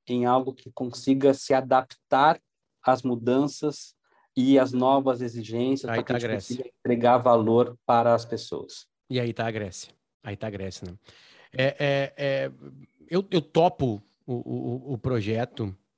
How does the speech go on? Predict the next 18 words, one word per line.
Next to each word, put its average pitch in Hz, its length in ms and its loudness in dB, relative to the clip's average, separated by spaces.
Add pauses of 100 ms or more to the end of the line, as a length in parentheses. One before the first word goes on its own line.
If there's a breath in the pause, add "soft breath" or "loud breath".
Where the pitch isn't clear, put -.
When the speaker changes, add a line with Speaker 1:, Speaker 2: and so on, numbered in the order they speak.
(220)
Speaker 2:
Paola 110 380 -2
e 101 40 -4
Ribas, 104 400 -6
porque, 120 800 -6 (120)
é, 107 440 -6 (180)
há 104 200 -8
uma 117 200 -4
ignorância, 117 640 -2
assim, - 160 -12
né? 98 200 -12
E 135 100 -4
algumas 170 280 -2
coisas 147 200 -2
me 151 100 0
assustam. 143 420 -6 (420 loud breath)
Porque, 202 540 0
é, 147 160 -4 (560)
é, 143 80 -12